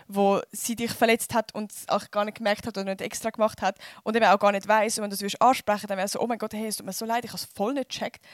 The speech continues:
Also weißt du, wieso? Ich hab das Gefühl, wenn du, also das hab ich nie gemacht und ich glaub, im Nachhinein hätte ich mehr kommuniziert und wirklich gesagt, was mich verletzt hat oder whatever, dann kannst du so viele Sachen klären und es wär so viel einfacher, als einfach sagen,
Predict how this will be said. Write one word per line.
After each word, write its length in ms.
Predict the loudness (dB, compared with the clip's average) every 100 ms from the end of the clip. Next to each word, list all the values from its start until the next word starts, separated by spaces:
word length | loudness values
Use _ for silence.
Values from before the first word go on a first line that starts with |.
| -20 -6
Also 140 | 6
weißt 120 | 6
du, 40 | 6
wieso? 180 | 0 0
Ich 100 | 0
hab 80 |
das 80 | -4
Gefühl, 220 | -2 -4 -4 -12 _ _
wenn 120 | 2 2
du, 220 | 0 -6 _ _
also 160 | -2 2
das 100 | 4
hab 80 | 2
ich 180 | 0 _
nie 260 | 2 2 2
gemacht 380 | 4 4 4
und 80 | -4
ich 80 | -4
glaub, 140 | -4
im 80 | 2
Nachhinein 340 | 4 4 2 -2
hätte 140 | -4
ich 100 | -12 -18 _
mehr 320 | -2 2 4 2
kommuniziert 640 | -2 -2 -2 -2 0 0
und 60 | -2
wirklich 160 | -8
gesagt, 300 | -2 0 0 0
was 300 | -6 -6 -12 _
mich 160 | -12 -8
verletzt 320 | -6 -6 -6
hat 80 | -12
oder 100 | -10
whatever, 400 | -6 -6 -4 -8 -10 -20 _
dann 100 | -4
kannst 120 | -2
du 60 | 0
so 100 | 0
viele 140 | -2
Sachen 260 | -2 -4 -8
klären 680 | -10 -6 -2 2 4 4 0
und 80 | -2
es 140 | -8
wär 100 | -6
so 100 | -6
viel 120 | -6 0
einfacher, 680 | 0 0 -4 -6 -6 -8
als 200 | -6 -8 -14 -20 _
einfach 340 | -4 -4 -4 -12 _ _
sagen, 300 | -16 -6 -6